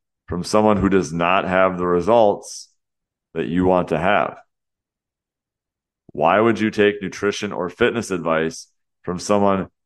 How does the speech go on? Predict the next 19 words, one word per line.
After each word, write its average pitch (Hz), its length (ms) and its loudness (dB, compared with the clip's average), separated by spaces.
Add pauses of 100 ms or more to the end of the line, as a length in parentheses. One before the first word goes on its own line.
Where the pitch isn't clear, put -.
(120)
who 98 360 0
does 85 240 -2
not 90 380 0
have 101 300 0
the 101 60 0
results 101 500 0
or 90 80 -2
is 80 100 -8
not 92 300 -6
moving 95 280 -6
toward 92 280 -4
the 92 60 -4
results 95 560 0
that 87 180 -6
you 92 180 -4
wanna 95 220 2
have 87 240 0
as 82 100 -8
well? 95 400 0